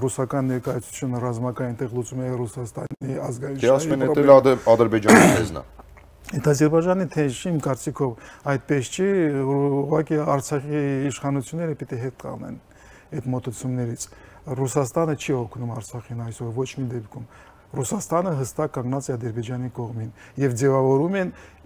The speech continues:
Speaker 1: իրանց քայ-, շահերը, ազգային շահերը Ռուսաստանի և Ադրբեջանի համընկնում են այսօր։ Եվ իրանք իրականացնում են նույն ռազմավարությունը այսօր։ Ինչքան շուտ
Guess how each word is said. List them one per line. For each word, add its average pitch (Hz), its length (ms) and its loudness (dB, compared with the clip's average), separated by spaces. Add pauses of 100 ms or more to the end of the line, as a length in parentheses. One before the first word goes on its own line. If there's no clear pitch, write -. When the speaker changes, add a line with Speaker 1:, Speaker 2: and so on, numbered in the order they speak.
Speaker 1:
իրանց 151 400 4
քայ-, 131 320 0
շահերը, 127 480 -2 (160)
ազգային 139 400 2
շահերը 123 400 -2
Ռուսաստանի 131 600 -4
և 127 140 -2
Ադրբեջանի 127 540 -6
համընկնում 135 480 -6
են 123 140 -12
այսօր։ - 280 -16 (600)
Եվ 127 200 0
իրանք 147 280 0
իրականացնում 135 720 -2
են 190 120 -2 (520)
նույն 160 220 0 (100)
ռազմավարությունը 131 840 -2
այսօր։ - 400 -12 (440)
Ինչքան 151 360 0
շուտ 147 260 0